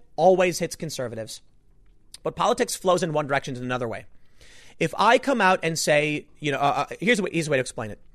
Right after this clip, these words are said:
If I stand next to a Trump supporter, smiling, thumbs up, they'll say, "See, it proves Tim Pool is far right." If I stand next to Antifa, they'll say,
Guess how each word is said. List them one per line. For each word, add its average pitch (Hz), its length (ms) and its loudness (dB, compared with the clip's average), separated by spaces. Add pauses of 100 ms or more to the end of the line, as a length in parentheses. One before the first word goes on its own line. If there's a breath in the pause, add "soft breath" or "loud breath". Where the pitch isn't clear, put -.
(760 soft breath)
If 170 120 0
I 220 180 8
stand 233 340 0
next 190 160 0
to 190 100 2
a 180 60 0
Trump 170 240 -2
supporter, 160 500 -2 (460 soft breath)
smiling, 151 640 0 (240)
thumbs 165 260 0
up, 123 260 -4 (280)
they'll 156 160 2
say, 165 200 0
"See, 220 220 -4
it - 140 -6
proves 202 320 0
Tim 175 180 -6
Pool 165 220 -6
is 151 100 -6
far 139 260 0
right." 156 220 -4 (680 soft breath)
If 151 140 -4
I 185 120 6
stand 208 300 2
next 196 160 0
to 202 80 -2
Antifa, 185 560 0
they'll 151 100 -2
say, 160 320 -2